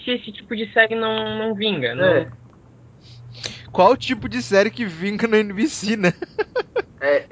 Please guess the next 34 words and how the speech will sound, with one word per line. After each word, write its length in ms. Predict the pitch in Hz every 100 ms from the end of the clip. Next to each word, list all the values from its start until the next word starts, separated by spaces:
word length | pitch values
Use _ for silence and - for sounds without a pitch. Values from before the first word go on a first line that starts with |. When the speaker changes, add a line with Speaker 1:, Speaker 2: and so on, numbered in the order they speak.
| 151 185
Speaker 2:
essa 200 | - 294
é 20 |
a 100 | 311
dúvida. 360 | 240 156 156
N-, 260 | 175 185 180
não, 320 | 202 254 165 - -
um 100 | 190
dia 120 | 196
desse 220 | 262 277 285
eu 80 |
vi 120 | - 247
o 80 |
pessoal 500 | 254 240 - 233 180
defendendo 680 | 180 190 - 233 208 175 185
a 40 |
Speaker 1:
Não, 80 | 190
teve, 120 | 190
Speaker 2:
N 140 | 190 190
B 160 | 170
C, 100 | 220
Speaker 1:
teve 200 | 208 156
Speaker 2:
que 60 | 226
a 40 |
Speaker 1:
Vikings 60 | 190
Speaker 2:
N 20 |
B 80 | 185
C 60 | 156
Speaker 1:
na 500 | 143 143 143 135 139
mid-season 540 | 165 - - 196 226
agora 460 | 202 165 160 190 254
que, 320 | - 247 247 - - - - - _
gente, 440 | - 165 196 202 -
por 100 | - 156
gentileza. 720 | 160 156 196 175 139 135 135